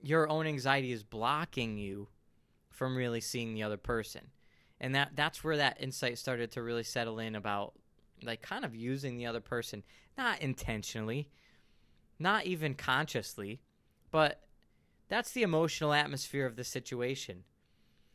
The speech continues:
And then the more I did it, amazingly, the more comfortable I got with it, and that started to disappear. And so it just became sort of a normal pattern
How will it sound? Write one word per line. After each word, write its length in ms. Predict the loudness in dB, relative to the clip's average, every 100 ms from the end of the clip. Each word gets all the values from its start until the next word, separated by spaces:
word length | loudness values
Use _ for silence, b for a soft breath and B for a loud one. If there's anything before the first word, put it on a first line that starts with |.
| b b
And 160 | -4 0
then 180 | 2 0
the 140 | -2 0
more 300 | 2 2 2
I 100 | 0
did 320 | 0 0 0
it, 200 | -4 -8 _ _ _ _ _ _ _ -4
amazingly, 640 | 0 2 0 0 -2 -2 -2
the 80 |
more 160 | 0 0
comfortable 460 | 4 2 2 2 4
I 100 | 4
got 300 | 2 0 -2
with 180 | -4
it, 180 | -2 -2 -6 b b b -6
and 160 | -2
that 120 | 0
started 440 | 0 4 4 4 0
to 100 | -2
disappear. 760 | -2 -2 -2 -4 -2 -2 -4 -12 _ _ _ _ _ -20 _ _ _ _ -4
And 160 | -2 2
so 140 | 2
it 60 | 2
just 200 | 0 0
became 400 | -4 -2 -2 0
sort 220 | 0 2
of 80 | 0
a 40 |
normal 440 | 2 4 4 2
pattern 580 | 0 0 0 2 0 -2